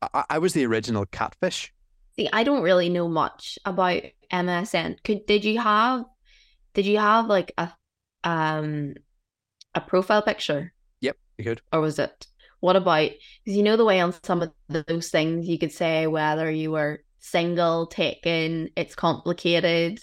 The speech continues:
Speaker 1: You had
Speaker 2: Did
Speaker 1: a
Speaker 2: it have that?
Speaker 1: wee, uh, like, a wee status.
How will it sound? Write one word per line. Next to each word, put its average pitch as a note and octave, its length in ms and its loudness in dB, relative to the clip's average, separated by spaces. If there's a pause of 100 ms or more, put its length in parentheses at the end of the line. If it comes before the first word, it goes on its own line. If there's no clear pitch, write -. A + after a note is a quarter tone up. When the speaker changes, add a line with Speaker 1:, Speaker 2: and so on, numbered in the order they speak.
(720)
Speaker 1:
You A#2+ 160 -4
had C#3 240 0
Speaker 2:
Did E3 180 4
Speaker 1:
a - 20 0
Speaker 2:
it - 20 0
have A2+ 120 0
that? D3+ 300 0
Speaker 1:
wee, A2+ 260 -10 (160)
uh, A2 280 -10
like, A#2 140 -2
a A#2+ 40 -2
wee A#2 140 2
status. - 760 -2